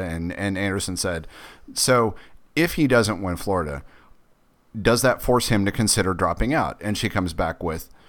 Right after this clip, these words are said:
"Well, we're going to win Florida, and this is why, et cetera, et cetera, et cetera." And, and Anderson goes,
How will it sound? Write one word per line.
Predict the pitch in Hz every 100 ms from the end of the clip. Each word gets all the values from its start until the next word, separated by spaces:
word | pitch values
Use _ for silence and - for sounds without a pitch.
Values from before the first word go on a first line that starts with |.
| - - - -
"Well, | 180 180
we're | 180
going | 180 185 220 226
to |
win | 95 82
Florida, | 80 98 76 50 62 69
and | 104 95 92 90 98
this | 101 110 104
is | 90
why, | 87 92 87 85
et | 90
cetera, | 95 80 78
et | -
cetera, | 87 82
et | 71
cetera." | 113 82 78 -
And, | 95 92
and | 92 98
Anderson | 90 87 92
goes, | 90